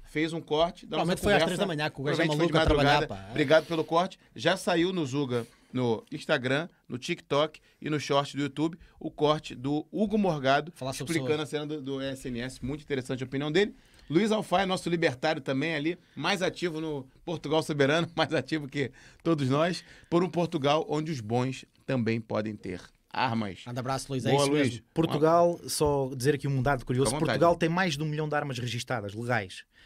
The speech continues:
Speaker 3: E a pergunta que se impõe é como é que subimos para dois milhões?
Speaker 2: Exatamente, é isso
Speaker 1: <laughs> É,
Speaker 2: mesmo.
Speaker 1: boa, boa, boa.
Speaker 2: É isso mesmo.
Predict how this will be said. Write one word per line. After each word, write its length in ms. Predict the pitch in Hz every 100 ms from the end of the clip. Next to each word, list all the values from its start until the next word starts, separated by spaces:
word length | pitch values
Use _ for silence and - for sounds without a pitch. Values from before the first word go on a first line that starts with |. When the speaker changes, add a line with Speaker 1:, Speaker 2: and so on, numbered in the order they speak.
| - -
Speaker 3:
E 60 |
a 40 | 127
pergunta 360 | 135 139 139
que 80 | -
se 120 | -
impõe 440 | 131 127 127 135 135 _ -
é 60 | 110
como 220 | - 156
é 40 |
que 80 | 151
subimos 360 | - 139 110 -
para 140 | 104
dois 140 | 104 98
milhões? 380 | 117 120 113 - _ _ _ _ _ -
Speaker 2:
Exatamente, 640 | 117 107 143 - 120 151
é 100 | 185
isso 100 | 147
Speaker 1:
<laughs> 20 | 110
É, 40 |
Speaker 2:
mesmo. 240 | - 113
Speaker 1:
boa, 240 | 127 135 110
boa, 260 | 107 131
boa. 220 | 110 117 143
Speaker 2:
É 40 |
isso 180 | - 139
mesmo. 280 | 127 156